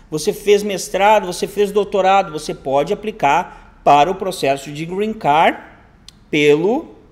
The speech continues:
E B dois, processo E B dois, que eu fiz. Você pode passar aí um ano, dois anos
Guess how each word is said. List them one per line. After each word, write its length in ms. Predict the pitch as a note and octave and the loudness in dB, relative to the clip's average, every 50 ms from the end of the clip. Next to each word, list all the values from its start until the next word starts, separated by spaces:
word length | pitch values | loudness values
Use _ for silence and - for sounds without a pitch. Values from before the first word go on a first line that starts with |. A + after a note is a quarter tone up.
| _ - | _ -4
E 120 | C3 C3 | -4 -2
B 180 | C3 C3+ D#3 F3 | 0 0 -2 0
dois, 440 | F3+ C4+ D#4 C#4+ A3 D3+ - - | 0 2 4 4 4 4 0 -6
processo 540 | - - B2+ A#2+ - - B2 A#2+ - - C#3+ | -12 -14 -12 -12 -10 -8 -8 -8 -6 -6 -6
E 40 | C#3+ | -4
B 140 | D#3 F#3 G#3+ | -2 -2 -2
dois, 480 | G#3 C4+ C4 B3 F3+ A#2+ - - - - - _ _ _ _ _ _ _ _ | 2 4 4 4 4 2 -4 -10 -18 -20 -20 _ _ _ _ _ _ _ _
que 160 | - C#3+ C3 | -4 -2 -2
eu 120 | B2+ B2 | -2 -2
fiz. 540 | B2 - - B3+ B3 G3+ - - - - - - _ _ _ _ _ _ _ _ _ _ - | -6 -4 -4 -2 -2 -2 -4 -6 -12 -16 -20 -20 _ _ _ _ _ _ _ _ _ _ -12
Você 300 | F#3+ F3+ - - D3 C#3 | -10 -10 -6 -6 -6 -6
pode 340 | C#3+ - C3+ C3 C#3+ C#3 | -6 -4 -2 -2 -2 -2
passar 280 | - - E3+ - - E3+ | -4 -4 -4 -2 0 0
aí 160 | D#3+ E3 D#3+ | 2 2 0
um 160 | D3+ F3+ F#3 | 0 0 -2
ano, 200 | E3+ F3 G3+ G3 | -2 -2 -2 -4
dois 380 | F3+ E3+ F3+ F3 G3 F#3 D#3+ E3+ | -4 -2 0 0 0 -2 2 4
anos 460 | E3 D#3+ E3 F#3 A#3 D4 - - - | 4 4 4 4 0 -4 -6 -8 -14